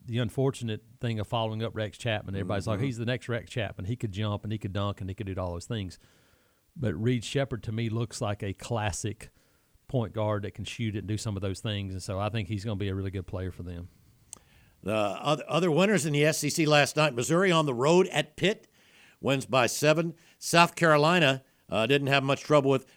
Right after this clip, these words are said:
Speaker 2: with a Notre Dame team that is, I mean, they're, they're just not, they're not very good yet. But, but the Gamecocks off to a six and oh start, and, uh, I bel-, Ole Miss is six and oh too after they beat N C State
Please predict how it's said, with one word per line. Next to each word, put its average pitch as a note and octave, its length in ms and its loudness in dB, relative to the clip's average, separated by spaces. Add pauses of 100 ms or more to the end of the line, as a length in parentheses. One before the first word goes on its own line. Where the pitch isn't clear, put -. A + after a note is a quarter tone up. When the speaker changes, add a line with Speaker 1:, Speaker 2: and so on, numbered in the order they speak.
Speaker 2:
with C#3 120 4
a C#3+ 40 2
Notre E3+ 260 6
Dame C#3 200 4
team C3+ 280 2
that A2 140 2
is, G2 400 0
I A2+ 160 0
mean, G#2 340 -2 (420)
they're, A#2+ 180 -2
they're C3+ 140 2
just C3 160 -6
not, A#2 240 -6
they're C#3 140 2
not C3 260 0
very G2+ 220 0
good G2 300 0
yet. G2 260 -2
But, - 240 -8
but G#2+ 100 -6
the - 60 -14
Gamecocks E3 540 2
off D#3 160 2
to C3 100 0
a A2 60 2
six - 260 -4
and D3 100 0
oh C#3 100 2
start, D3 500 0 (500)
and, B2 340 0
uh, A#2 340 4
I A#2 100 -4
bel-, B2 160 -6
Ole D3+ 180 2
Miss F#3 320 4
is B3 100 -4
six - 280 -4
and C#3+ 100 0
oh A#2+ 140 4
too E3+ 420 2 (320)
after A#2+ 300 0
they D3 120 4
beat C#3+ 200 2
N C#3+ 140 0
C C#3 140 -2
State - 420 -2